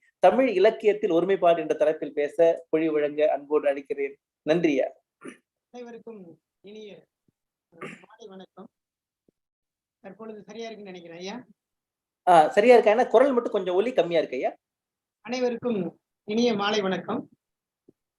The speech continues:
Speaker 2: இணைய இட-, இடையூறுகள் இருந்தாலும் கூட,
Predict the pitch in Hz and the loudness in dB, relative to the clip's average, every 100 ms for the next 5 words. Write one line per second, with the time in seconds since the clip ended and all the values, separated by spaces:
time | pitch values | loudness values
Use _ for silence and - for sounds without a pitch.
0 | _ - _ _ _ _ _ _ _ _ | _ -20 _ _ _ _ _ _ _ _
1 | _ _ _ _ _ _ _ _ _ _ | _ _ _ _ _ _ _ _ _ _
2 | _ 196 233 269 233 170 - _ - 202 | _ -4 0 2 2 0 -4 _ -10 -8
3 | 208 - _ _ _ _ - 214 254 233 | -8 -10 _ _ _ _ -4 2 4 2
4 | 208 196 202 220 226 208 190 - 226 202 | 2 2 2 2 2 2 0 0 0 2
5 | 202 - | 0 -2